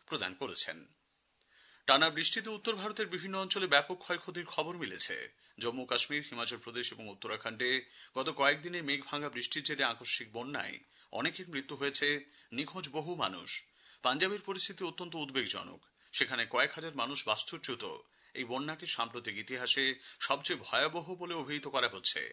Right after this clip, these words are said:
পাঞ্জাবে ভাখরা সহ একাধিক বাঁধ পরিপূর্ণ হয়ে যাওয়ায় সেগুলিতে নিয়ন্ত্রিতভাবে জল ছাড়া হচ্ছে।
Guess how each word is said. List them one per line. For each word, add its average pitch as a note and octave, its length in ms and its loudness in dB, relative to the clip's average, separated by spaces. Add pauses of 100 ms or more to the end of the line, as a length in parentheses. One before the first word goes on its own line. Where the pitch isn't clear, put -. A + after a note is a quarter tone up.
(560)
পাঞ্জাবে D3+ 360 8
ভাখরা D#3 380 0
সহ F#3 280 -2
একাধিক D#3 420 -2
বাঁধ C3 300 4
পরিপূর্ণ B2+ 500 -6
হয়ে A#2+ 220 -2
যাওয়ায় A#2+ 280 4 (320)
সেগুলিতে F#3 460 2
নিয়ন্ত্রিতভাবে F3 800 -4
জল G#2+ 180 2
ছাড়া F#2+ 300 4
হচ্ছে। - 320 4